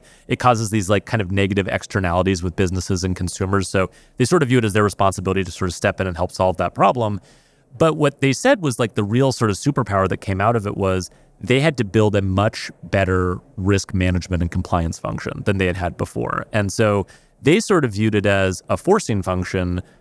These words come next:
for getting a whole lot better at compliance. And by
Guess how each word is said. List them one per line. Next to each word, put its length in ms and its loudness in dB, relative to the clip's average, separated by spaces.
for 140 0
getting 200 4
a 40 0
whole 240 0
lot 260 2
better 240 2
at 120 -2
compliance. 720 -4
And 360 0
by 340 0